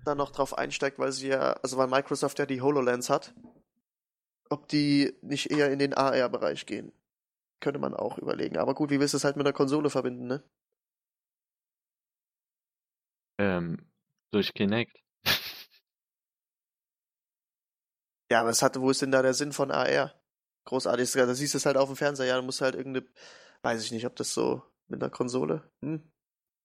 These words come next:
Speaker 2: Naja, ähm, du schließt es an und gut ist. Also im Sinne von, dass du keinen Rechner für die Power brauchst, sondern
Speaker 1: Ja, da meinst du im
Speaker 2: Scorpio.
Speaker 1: Prinzip eine günstigere HoloLens, wenn du so
Speaker 2: Nee,
Speaker 1: willst.
Speaker 2: ich mein, ähm,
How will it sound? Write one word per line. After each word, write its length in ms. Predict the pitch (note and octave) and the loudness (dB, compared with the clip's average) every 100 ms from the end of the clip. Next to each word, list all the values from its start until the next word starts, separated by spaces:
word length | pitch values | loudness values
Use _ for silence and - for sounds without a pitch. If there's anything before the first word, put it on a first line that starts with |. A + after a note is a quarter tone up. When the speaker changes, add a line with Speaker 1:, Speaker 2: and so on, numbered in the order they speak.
| _ - | _ -2
Speaker 2:
Naja, 560 | A#2 G#2+ G2+ G2+ G#2 F2 | 2 2 2 0 0 0
ähm, 300 | G2+ G#2 G2 | -2 -2 -4
du 100 | G#2 | -8
schließt 460 | - - - _ | -8 -8 -8 _
es 140 | F2+ - | -18 -6
an 180 | G2+ G#2+ | -4 -4
und 160 | E2 | -6
gut 260 | - E2 F#2+ | -6 -8 -6
ist. 260 | F#2 - - | -10 -10 0
Also 320 | F2+ F2+ F#2+ | 0 0 -2
im 160 | E2 F2+ | -2 -2
Sinne 260 | G2 F#2 F2+ | -2 0 0
von, 340 | G2+ F#2+ F2+ | 2 0 0
dass 200 | F2+ - | -8 -10
du 80 | - | -12
keinen 320 | - F#2 F2+ | -4 -2 0
Rechner 380 | G2 G2+ G2+ F#2+ | -2 -2 -2 -2
für 140 | F#2 | -2
die 240 | F2 G2 - - | -4 -8 -6 2
Power 300 | G2+ F2+ E2 | 4 4 0
brauchst, 440 | F2 E2+ F#2+ _ _ _ _ _ _ _ _ | -6 -10 -12 _ _ _ _ _ _ _ _
sondern 460 | F#2+ F2 E2+ E2+ - - | 2 4 2 0 -6 -4
Speaker 1:
Ja, 80 | B2+ | 6
da 200 | D3 D3 | 10 10
meinst 240 | - D#3 D#3 | 8 2 2
du 40 | |
im 60 | F3 | 0
Speaker 2:
Scorpio. 20 | |
Speaker 1:
Prinzip 320 | D3 - E3 | 0 -2 -4
eine 140 | D3+ C#3 | -2 -2
günstigere 640 | D#3 D#3 D#3+ C#3+ C3+ B2+ | -2 -4 -4 -2 -2 -2
HoloLens, 600 | B2+ C#3 A#2+ - - - _ _ _ _ _ _ - | -2 -2 -4 -6 -8 -14 _ _ _ _ _ _ -10
wenn 120 | - | 0
du 40 | |
so 60 | G2 | 4
Speaker 2:
Nee, 100 | G2+ | 6
Speaker 1:
willst. 200 | F2 F2+ | 4 0
Speaker 2:
ich 60 | - | 0
mein, 460 | G2+ F#2 F#2 F#2 - | 2 2 0 -2 -6
ähm, 400 | F2+ F2 F2 E2+ | -6 -8 -10 -18